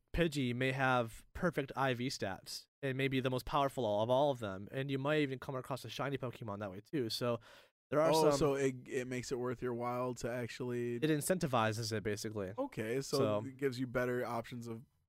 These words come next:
Speaker 2: catching certain ones?
Speaker 1: Right.
Speaker 2: Yeah,
Speaker 1: So,
Speaker 2: that,
Speaker 1: yeah,
Speaker 2: that's not too bad.
Speaker 1: I,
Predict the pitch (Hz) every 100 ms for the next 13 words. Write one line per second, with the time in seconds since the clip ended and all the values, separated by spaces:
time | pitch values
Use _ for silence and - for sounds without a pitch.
0 | _ 139 - 139 135 147 143 151 147 160
1 | 180 185 123 110 - _ _ _ _ _
2 | _ 302 151 151 254 240 175 113 113 107
3 | - 113 _ _ _ 165 165 165